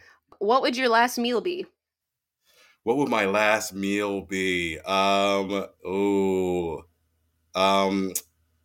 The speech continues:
Speaker 2: a large pepperoni pizza surrounded by sushi.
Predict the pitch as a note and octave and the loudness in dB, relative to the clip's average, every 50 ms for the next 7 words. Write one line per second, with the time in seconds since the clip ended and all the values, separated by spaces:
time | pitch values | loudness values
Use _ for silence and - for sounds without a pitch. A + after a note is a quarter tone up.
0 | _ _ _ _ _ _ _ _ _ - A2+ A2+ A2+ A2+ B2 B2 C3 C#3 D3 D3 | _ _ _ _ _ _ _ _ _ -4 -4 -2 0 2 4 4 4 4 4 2
1 | C#3+ - D3 C#3+ C#3 - C3 C3 C3 B2+ B2+ B2 B2+ - A#2+ A#2+ A#2 - - A#2+ | -2 -2 -4 -4 -4 -4 -2 -2 0 0 -2 -4 -6 -8 -8 -8 -6 -6 -4 -2
2 | A2+ A2 G#2+ - A#2+ A2 A2 A2 G#2+ A2+ A#2 A2+ A#2 G#2+ - G#2+ G#2 G#2+ G#2+ G#2 | -2 -2 -4 -6 -6 -4 0 2 2 2 2 0 -2 -4 -2 0 2 2 2 2
3 | G#2 G2+ G2+ - B2 A2+ G#2 - G#2+ F2 - - | 0 0 -4 -6 -6 -6 -6 -6 -6 -6 -8 -10